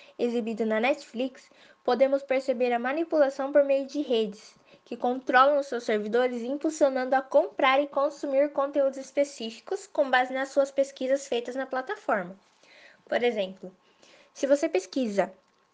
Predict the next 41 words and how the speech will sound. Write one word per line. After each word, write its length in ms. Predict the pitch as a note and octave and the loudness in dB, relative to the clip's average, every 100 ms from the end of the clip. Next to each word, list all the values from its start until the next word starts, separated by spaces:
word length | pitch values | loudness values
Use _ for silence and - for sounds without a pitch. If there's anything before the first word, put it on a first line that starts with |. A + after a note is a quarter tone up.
| - | 6
"como 240 | E4+ G4+ | 6 6
comprar 320 | F4 D4+ A#3+ | -2 2 2
um 80 | A3 | 0
carro" 520 | A3 A3+ A#3+ A#3 - - _ - | 4 6 6 2 -10 -12 _ -4
no 140 | A3+ | -2
Google, 320 | G3+ A3 G3+ | 0 0 0
por 180 | G3+ G3+ | -2 -4
exemplo, 480 | F#3 F#3+ G3 G#3+ - - | -2 -2 -4 -8 -14 2
automaticamente 1200 | - D4+ F4+ D#4 C4 C4 - A3 G3+ G#3+ A#3+ - | 6 6 4 -4 -4 -4 -2 0 0 -4 -6 -8
no 100 | G3+ | -8
seu 240 | G#3 - G3+ | -6 -4 -2
Facebook, 840 | A3 B3+ - A3 D4+ C#4+ - - - | -2 -2 -4 0 2 2 -2 -16 -8
Instagram, 680 | C4 - A#3+ A3+ C4 B3 - | -6 -2 -2 2 4 2 0
YouTube, 760 | B3 C4 B3+ - A#3+ A3+ G3+ - - | 6 6 6 -4 -4 -4 -6 -8 -2
entre 280 | A3+ A3+ A#3+ | -2 0 2
outras 380 | B3+ C#4 A#3 A3+ | 2 0 -4 -2
redes 240 | G#3 G#3 | -6 -6
sociais, 560 | A3 - A#3 A#3+ A#3 - - | -14 -2 2 2 0 -12 -8
vai 280 | G#3+ B3+ | 0 2
aparecer 520 | B3+ B3+ A3+ A3+ A3+ G#3+ | 2 0 -2 -2 -2 0
anúncios 400 | G#3 G3 G#3 G#3+ | 0 -4 -4 -6
de 80 | |
carro 320 | G#3+ G3+ G#3 G#3 | -4 -4 -4 -4
em 120 | G#3 | -2
algum 240 | G3 G3 | -2 -2
momento. 520 | A3 B3 F#3+ - - - _ _ _ _ - _ _ _ _ | -4 -4 -4 -10 -20 -20 _ _ _ _ -20 _ _ _ _
Também 240 | C4 B3 | 0 2
podemos 440 | C4+ C#4+ C4+ C4 C4 | 4 4 4 2 -2
citar 400 | C4+ C4 A#3+ A#3+ | -4 2 2 2
alguns 340 | A#3 A#3+ B3 | 0 -6 -8
pontos 400 | - A3+ A3+ A3+ | -6 -4 -4 -4
negativos, 720 | A#3 A#3 A3+ A3+ A#3+ A#3 B3 | -6 0 -2 -2 -6 -4 -6
que 160 | - A#3 | -2 2
é 100 | G3+ | 2
o 100 | A3 | 2
aumento 380 | A3 A3+ C#4 - | -2 -2 -4 2
do 180 | C4 | 2
sedentarismo 760 | B3 - A3 B3+ D4 A#3+ A#3 B3+ | 2 -4 -2 0 0 0 0 0
e 20 | |
da 140 | A#3+ | 2
obesidade, 680 | A3+ A#3 A#3+ A#3 G3+ A3+ C4+ | 2 2 -2 0 0 0 -6